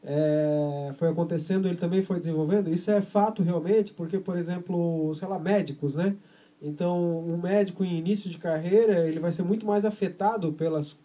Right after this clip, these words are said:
pelos problemas que aparecem na frente dele do que o médico de, de, de, no fim da sua carreira. Porque é, é aquela coisa do calo, né? Você vai, vai calejando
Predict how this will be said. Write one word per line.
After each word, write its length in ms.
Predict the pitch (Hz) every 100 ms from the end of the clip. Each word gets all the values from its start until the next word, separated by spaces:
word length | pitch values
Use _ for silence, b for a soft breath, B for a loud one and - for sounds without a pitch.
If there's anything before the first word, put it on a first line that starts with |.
| _
pelos 240 | 160 160
problemas 540 | 151 165 151 185 175 151
que 220 | - 165
aparecem 400 | 151 156 165 165
na 60 | 156
frente 180 | 170 160
dele 320 | 165 196 202
do 80 | 196
que 120 | 196
o 40 | 202
médico 300 | 202 196 196
de, 220 | 190 190
de, 340 | 185 196 196
de, 180 | 185 180 - - 165
no 80 | 165
fim 240 | 165 202 196
da 100 | 147
sua 160 | 156
carreira. 360 | 151 139 139 127 B B B B
Porque 300 | - 151 151
é, 960 | 170 170 170 165 160 156 - 196 165 160
é 60 | 214
aquela 260 | 254 285 285
coisa 240 | 262 262
do 100 | 269
calo, 360 | 269 262 226 170
né? 140 | 170 202
Você 220 | 160 190
vai, 260 | 185 196 - -
vai 200 | 180 190
calejando 760 | 208 202 196 180 202 226 254